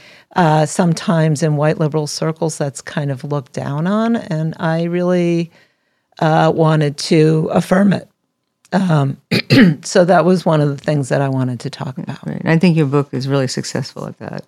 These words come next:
Speaker 1: Thank you.
Speaker 2: Yes. What is the hardest thing? I know you said that you're not writing much because of the
Speaker 1: Mm-hmm.
Speaker 2: whole publication stuff,
Speaker 1: Right.
Speaker 2: but what has been the hardest thing, I guess, in your writing process?
Speaker 1: In my writing process?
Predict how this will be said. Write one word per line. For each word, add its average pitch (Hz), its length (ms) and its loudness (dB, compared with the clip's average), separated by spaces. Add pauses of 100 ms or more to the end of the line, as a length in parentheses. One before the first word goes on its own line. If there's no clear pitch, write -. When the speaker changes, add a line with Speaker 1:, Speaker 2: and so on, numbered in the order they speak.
Speaker 1:
Thank 226 280 2
you. 170 100 -6
Speaker 2:
Yes. - 200 -16 (720)
What 180 200 4
is 240 120 0
the 277 80 0
hardest 220 360 2
thing? 202 200 4
I 170 80 4
know 170 100 6
you 180 160 4
said 175 160 -4
that 170 120 -2
you're 175 100 2
not 165 200 0
writing 151 360 2
much 151 320 -2
because 151 260 -4
of 139 80 -4
the 165 100 4
Speaker 1:
Mm-hmm. 160 80 4
Speaker 2:
whole 143 200 2
publication 139 640 -4
stuff, 165 320 -4
Speaker 1:
Right. - 120 -8
Speaker 2:
but 151 160 -2 (580)
what 208 120 6
has 226 140 6
been 185 240 6
the 170 80 6
hardest 139 420 2
thing, 127 160 -4
I 87 100 -2
guess, 127 280 -2
in 139 260 -2
your 135 120 0
writing 117 440 -2 (360)
process? - 440 -8
Speaker 1:
In 165 80 4
my 160 140 2
writing 165 260 0
process? 175 720 0